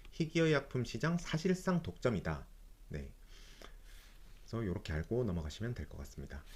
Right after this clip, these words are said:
요 간우렬이 되게 중요한 포인트거든요. 그래서 폰탄 환자의 경우에는 초기부터, 초중기부터 그 유데나필을 계속 쓸 수밖에 없는 구조이긴 합니다.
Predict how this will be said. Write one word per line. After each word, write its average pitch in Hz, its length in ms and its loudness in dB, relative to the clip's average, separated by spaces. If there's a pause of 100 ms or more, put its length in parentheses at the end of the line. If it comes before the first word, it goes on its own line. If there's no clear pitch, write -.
(140)
요 139 140 8
간우렬이 151 1080 6
되게 190 480 8
중요한 117 460 4
포인트거든요. 117 680 2 (360)
그래서 98 360 -2 (380)
폰탄 180 680 6
환자의 135 500 4
경우에는 117 560 2
초기부터, 165 720 2 (360)
초중기부터 147 840 0 (560)
그 82 280 -2
유데나필을 135 760 4 (100)
계속 - 340 0
쓸 208 120 2
수밖에 208 380 0
없는 90 260 2
구조이긴 98 420 -2
합니다. 107 300 -6